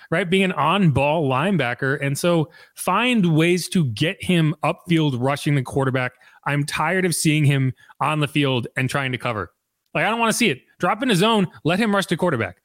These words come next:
Play more zone. Play more zone. <laughs> Like, one of the reasons you don't play zone is because Marshawn is an elite man-to-man corner.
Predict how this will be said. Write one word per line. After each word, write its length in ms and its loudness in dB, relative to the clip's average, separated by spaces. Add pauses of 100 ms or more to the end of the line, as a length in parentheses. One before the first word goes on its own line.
(100)
Play 180 0
more 180 2
zone. 300 -2 (680)
Play 200 2
more 140 2
zone. 360 0
<laughs> 640 -2
Like, 300 -2 (340)
one 140 0
of 60 0
the 60 0
reasons 280 2
you 80 2
don't 240 0
play 180 2
zone 500 2
is 120 2
because 320 -2
Marshawn 580 0
is 160 2
an 80 4
elite 340 2
man-to-man 560 0
corner. 400 -2